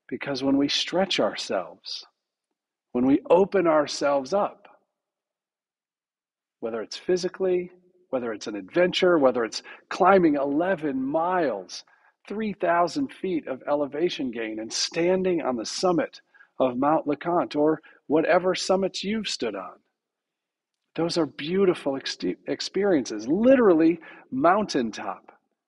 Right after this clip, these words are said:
experiences. And we need those. Teens, yes. Kids, yes. But also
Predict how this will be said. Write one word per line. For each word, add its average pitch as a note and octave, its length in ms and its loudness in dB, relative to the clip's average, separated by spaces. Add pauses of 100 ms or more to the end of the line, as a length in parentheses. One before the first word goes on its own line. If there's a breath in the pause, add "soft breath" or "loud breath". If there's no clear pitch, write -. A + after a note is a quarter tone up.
(140)
experiences. - 1120 -6 (1080)
And C3 200 -12
we E3+ 140 -2
need A3 500 0 (360)
those. G2 640 -8 (840)
Teens, G3 500 0
yes. D3 480 0
Kids, F3+ 480 0
yes. C3 340 0
But D3+ 120 -6
also G#3+ 480 0